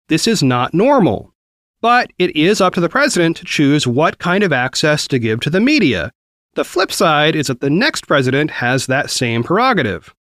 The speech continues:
In an article for the New York Times, Karen Tumulty did two things. First, she covered the history of the daily briefing.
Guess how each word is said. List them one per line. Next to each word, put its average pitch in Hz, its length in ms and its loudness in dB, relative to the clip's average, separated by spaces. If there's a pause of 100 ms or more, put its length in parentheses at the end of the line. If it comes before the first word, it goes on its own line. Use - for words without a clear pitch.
(140)
In 202 120 2
an 226 80 2
article 311 300 0
for 254 80 -2
the 240 60 0
New 214 80 2
York 190 180 2
Times, 135 400 0
Karen 294 400 0
Tumulty 175 580 2
did 135 300 0
two 208 260 0
things. 95 560 -4 (320)
First, 302 380 0
she 262 120 -2
covered 175 300 0
the 139 100 0
history 214 640 0
of 143 280 2
the 147 80 0
daily 117 340 -2
briefing. 110 560 -4